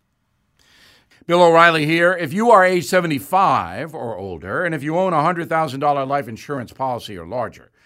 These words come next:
I want you to get a pen and write down this information. Many Americans are making the decision to convert their life insurance policy into cash, giving them some extra money to pay off credit cards, medical bills, any number of things. Look, the economy's been a struggle for many.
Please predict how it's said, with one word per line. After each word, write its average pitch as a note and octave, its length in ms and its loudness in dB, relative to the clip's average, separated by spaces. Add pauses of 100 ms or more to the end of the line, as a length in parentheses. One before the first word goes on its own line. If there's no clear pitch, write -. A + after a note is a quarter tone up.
(520)
I D3+ 140 2
want G#3 360 2
you G#3 140 -6
to F#3+ 100 -2
get E3+ 160 0
a D#3+ 40 -6
pen E3 440 -8 (100)
and C3+ 200 -6
write C#3 200 -4
down A2+ 380 -10
this G2+ 200 -14
information. E2 520 -18 (640)
Many F#3+ 220 2
Americans F#3 420 2
are D#3+ 60 -4
making D3+ 320 -4
the D3 60 -6
decision C3 420 -8
to A#2+ 60 -16
convert D#3 400 -6
their D#3+ 120 -6
life D3 280 -4
insurance C3+ 360 -10
policy A#2+ 440 -8
into C#3 160 -12
cash, - 560 -18 (400)
giving F3+ 320 -2
them E3+ 180 0
some C3+ 140 -10
extra E3 280 -8
money D3+ 320 -2
to C#3+ 80 -6
pay C3+ 200 -6
off G2+ 180 -8
credit C#3+ 260 -6
cards, D#3 380 -6
medical D3 320 -6
bills, D3+ 380 -6
any A#3+ 160 -10
number C3 300 -6
of F2+ 100 -16
things. F2+ 400 -16 (640)
Look, A#3+ 180 2
the G3+ 80 -4
economy's G#3 500 -2
been F3+ 140 -6
a D#3+ 80 -6
struggle G3+ 540 -2
for C#3+ 240 -6
many. A#2+ 380 -8